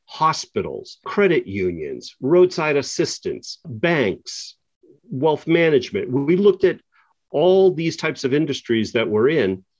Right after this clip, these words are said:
and we said to our customers that are heavies in the industry, we said, "Hey, would you like to talk to others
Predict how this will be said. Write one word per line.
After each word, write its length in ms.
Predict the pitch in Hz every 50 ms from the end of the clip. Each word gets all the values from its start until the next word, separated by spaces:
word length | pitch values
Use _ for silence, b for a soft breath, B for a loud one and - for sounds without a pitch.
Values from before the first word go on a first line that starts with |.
| _ _ _ _ _ _
and 180 | - 131 131 135
we 120 | 135 131
said 260 | 123 - - 156 151 -
to 140 | - 151 143
our 160 | 139 131 117
customers 760 | - - - - 151 151 - - - - 123 113 110 104 - -
that 160 | 117 110 107
are 260 | 110 104 101 92 - _ _ _ _
heavies 500 | - - - 170 170 131 131 110 101 87
in 140 | 120 120 113
the 140 | 117 113 123
industry, 520 | 156 180 180 180 180 - - 101 95 92
we 160 | 90 95 113 117
said, 240 | - 127 107 - _ _ _ _ B B B B
"Hey, 100 | 156 170
would 160 | 151 156 180
you 80 | 220 240
like 140 | 233 233 233
to 80 | 185
talk 180 | 185 180 175 -
to 100 | - - -
others 500 | 113 120 120 135 143 151 - - - _